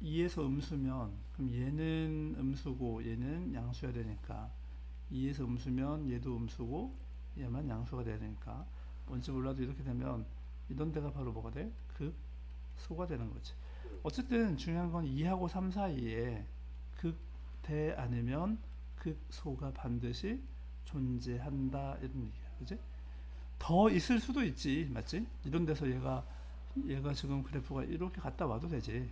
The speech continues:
하지만 이건 내가 확인, 확인할 수 있는, 보장받을 수 있는 게 없기 때문에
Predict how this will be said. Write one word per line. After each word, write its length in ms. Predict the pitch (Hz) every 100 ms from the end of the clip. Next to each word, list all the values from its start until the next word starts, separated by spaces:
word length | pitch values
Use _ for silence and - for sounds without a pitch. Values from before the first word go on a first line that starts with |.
| -
하지만 460 | 156 165 160 175
이건 280 | 131 151 170
내가 300 | 135 135 151 -
확인, 360 | 214 240 220 - - - -
확인할 520 | - 214 233 208 175
수 140 | -
있는, 320 | 143 113 104 -
보장받을 560 | 135 147 185 170 165
수 120 | 156
있는 180 | 139 131
게 80 | 120
없기 320 | - - 135
때문에 500 | 127 107 107 165 139